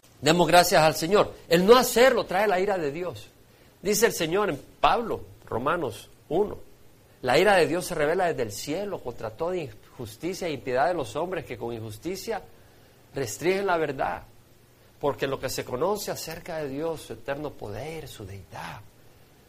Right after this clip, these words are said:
ha sido revelado, ellos lo conocen. La divinidad de, de Dios a través de lo creado. Pero no le dieron gracias,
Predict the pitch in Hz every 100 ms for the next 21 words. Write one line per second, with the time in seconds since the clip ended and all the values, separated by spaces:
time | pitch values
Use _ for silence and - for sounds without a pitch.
0 | _ _ _ _ _ _ - - - -
1 | 208 196 190 170 175 220 214 190 196 190
2 | 175 165 196 202 - 120 - - _ _
3 | _ _ _ _ _ _ 143 151 151 143
4 | 143 160 185 180 160 135 143 135 139 202
5 | 233 - - - - _ - _ _ 123
6 | 135 127 156 165 156 131 - - - 165
7 | - 107 - - _ _ _ _ _ _
8 | _ _ _ _ 131 123 110 139 170 160
9 | 160 151 135 113 110 107 - - -